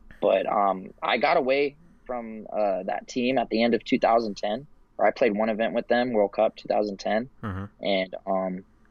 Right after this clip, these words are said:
Speaker 1: it was cool. I remember, I remember watching an X Factor Division One game when they had their semi, or their semi-pro team, and being right next to Grayson on the sidelines and seeing him coaching that team and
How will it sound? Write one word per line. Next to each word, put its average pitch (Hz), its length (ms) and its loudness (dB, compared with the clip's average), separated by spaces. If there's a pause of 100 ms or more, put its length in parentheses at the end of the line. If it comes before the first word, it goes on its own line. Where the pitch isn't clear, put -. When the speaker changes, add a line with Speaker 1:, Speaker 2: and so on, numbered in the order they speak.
(840)
Speaker 1:
it 139 100 4
was 160 160 6
cool. 220 240 4
I 120 80 6
remember, 147 420 2
I 147 100 -2
remember 151 260 -2
watching 127 460 0
an 113 100 -6
X 117 200 -2
Factor 120 380 0
Division 110 480 -4
One 104 240 -2
game 120 420 0 (400)
when 104 200 -2
they 107 100 2
had 107 140 2
their 107 100 4
semi, 107 320 -2
or 107 240 2
their 101 160 0
semi-pro 110 460 2
team, 139 440 -2
and 95 540 -2 (240)
being 110 200 4
right 101 180 4
next 107 220 -2
to 107 80 -2
Grayson 101 400 0
on 98 100 -2
the 92 80 -6
sidelines 98 680 0
and 90 140 -12 (420)
seeing 98 300 -6
him 107 220 2
coaching 104 340 2
that 98 200 0
team 110 340 -2
and 98 160 -6